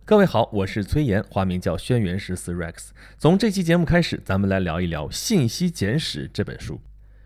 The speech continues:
说到信息呢，对于我们这个时代的人来说，可是一点儿都不陌生。我们的周围充斥着大量的信息，比如说比赛的比分啊，这平常冬奥会刚刚结束，我们拿多少金牌啊，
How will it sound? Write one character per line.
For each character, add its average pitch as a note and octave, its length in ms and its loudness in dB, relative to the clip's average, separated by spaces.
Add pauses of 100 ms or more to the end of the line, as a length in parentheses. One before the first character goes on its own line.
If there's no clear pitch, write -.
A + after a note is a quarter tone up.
(280)
说 G3+ 140 2
到 G3 140 6
信 G3 200 0
息 E3+ 200 -2
呢， E3 240 0 (160)
对 D3 100 2
于 C3 60 2
我 G#2 200 -2
们 D2 140 -8
这 A2+ 100 -6
个 A2 80 -2
时 G2 140 -6
代 F2+ 140 -6
的 E2 100 -6
人 D#2+ 100 -8
来 C#2+ 140 -10
说， - 180 -10
可 E2+ 140 -10
是 F2+ 160 -8
一 C#3+ 140 -2
点 F2 180 -2
儿 C#2 100 -8
都 E2+ 120 -10
不 E2+ 180 -6
陌 E2 160 -8
生。 - 180 -14 (520)
我 F2+ 100 -4
们 F#2+ 80 -2
的 G2 60 0
周 A2+ 160 0
围 G2+ 160 0
充 A2+ 240 -2
斥 G#2+ 120 -6
着 G2 120 -2
大 - 240 -4
量 G2 120 0
的 E2 120 -8
信 F#2 200 -8
息， E2+ 220 -12
比 E2 120 -10
如 E2 100 -6
说 G2+ 200 -6 (320)
比 F#2 120 -8
赛 A2+ 100 -2
的 A2 80 0
比 F#2 180 -6
分 B2+ 220 -2
啊， A#2+ 220 0
这 G#2 100 -8
平 A2+ 180 -8
常 B2 160 -2
冬 C3 140 -2
奥 B2 80 2
会 A#2 100 0
刚 B2+ 200 -2
刚 B2+ 180 0
结 G2 160 -4
束， A2 180 -8
我 E2+ 120 -8
们 F#2+ 80 -6
拿 F#2+ 160 -8
多 C3+ 120 0
少 A#2 60 2
金 C3 220 -2
牌 G#2 240 -4
啊， B2+ 260 0